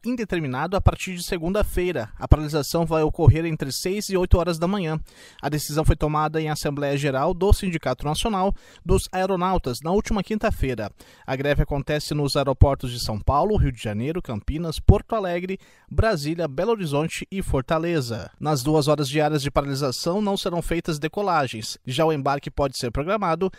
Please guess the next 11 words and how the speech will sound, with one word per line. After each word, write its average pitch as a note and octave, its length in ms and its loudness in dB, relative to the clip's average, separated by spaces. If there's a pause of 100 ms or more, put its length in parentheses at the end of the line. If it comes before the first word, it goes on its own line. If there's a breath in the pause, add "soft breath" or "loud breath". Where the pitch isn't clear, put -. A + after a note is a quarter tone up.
(120)
mas D3+ 200 0
só G3+ 140 2
poderá E3+ 460 0
acontecer G3+ 680 -4
a F#3+ 80 -2
partir F#3+ 280 -2
das F3+ 220 0
oito F3 240 0
horas, E3+ 400 0
como A#3 220 -2
reforça F#3+ 480 0